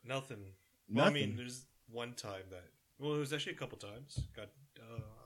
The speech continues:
Speaker 1: like, back or something. And then they wanted me to, to go on Kick. And also he told me, I was like, you know,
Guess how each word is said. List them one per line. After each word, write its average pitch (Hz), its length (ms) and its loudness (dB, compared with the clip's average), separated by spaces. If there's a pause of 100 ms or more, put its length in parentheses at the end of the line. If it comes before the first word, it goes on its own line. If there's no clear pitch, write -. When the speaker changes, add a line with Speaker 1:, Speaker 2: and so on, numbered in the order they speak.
(120)
Speaker 1:
like, 120 260 -8
back 110 280 -14
or 117 60 -12
something. 120 440 -12 (720)
And 120 140 -4
then 120 100 -2
they 117 60 -2
wanted 113 240 -4
me 107 160 -10
to, - 120 -14
to - 80 -12
go 104 140 -10
on 101 140 -10
Kick. - 400 -10 (960)
And 101 180 -10
also 95 260 -12
he 101 80 -14
told 95 200 -14
me, 95 60 -16
I - 20 -16
was 95 100 -16
like, 98 140 -18 (120)
you - 60 -20
know, - 60 -20